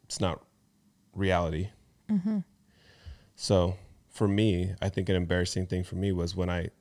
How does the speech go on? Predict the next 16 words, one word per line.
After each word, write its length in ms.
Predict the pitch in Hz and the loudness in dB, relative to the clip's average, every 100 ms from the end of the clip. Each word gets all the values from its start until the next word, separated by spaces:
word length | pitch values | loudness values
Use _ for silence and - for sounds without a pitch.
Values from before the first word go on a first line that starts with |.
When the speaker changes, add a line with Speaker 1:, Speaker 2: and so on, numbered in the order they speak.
| _ - | _ -6
Speaker 1:
when 120 | 95 | -2
I 60 | 92 | -2
confessed 500 | - 87 92 123 - | -2 -4 -2 -2 -4
to 80 | 90 | -4
you 300 | 87 85 98 - _ | -2 -2 -4 -8 _
when 220 | - 95 87 | -4 -2 0
we 120 | 87 | -2
were 140 | 82 87 - _ - | -2 -4 -8 _ -14
y-, 100 | - - | -14 -4
a 40 | 92 | -4
lot 140 | 85 | -2
younger 220 | 92 104 | -2 -2
and 80 | 87 | -2
I 20 | |
said, 220 | 92 - 101 | -4 -4 0
"Hey, 260 | 104 92 | 0 0